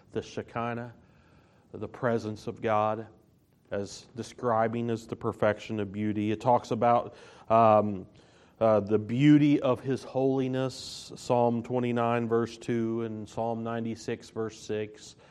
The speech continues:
and things of that nature. Uh, God designed a temple to be a beautiful place.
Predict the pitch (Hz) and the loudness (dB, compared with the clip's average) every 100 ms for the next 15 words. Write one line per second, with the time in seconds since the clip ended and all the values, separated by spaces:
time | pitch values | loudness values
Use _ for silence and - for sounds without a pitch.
0 | _ _ 110 107 117 113 98 107 107 107 | _ _ -10 -6 -2 -2 0 0 4 2
1 | 104 107 104 - 107 107 - _ _ _ | 2 -2 -2 -4 -6 -6 -18 _ _ _
2 | _ _ _ - - _ - - - _ | _ _ _ -20 -20 _ -20 -20 -20 _
3 | - 131 123 123 135 180 151 131 135 147 | 6 6 8 10 12 12 10 6 6 8
4 | 160 147 120 - 160 156 175 190 - 131 | 6 6 4 2 2 4 6 4 4 0
5 | 120 107 123 156 165 170 156 - 135 151 | 0 0 4 4 6 4 2 4 4 4
6 | 214 - - - - - | 2 -4 -12 -12 -14 -16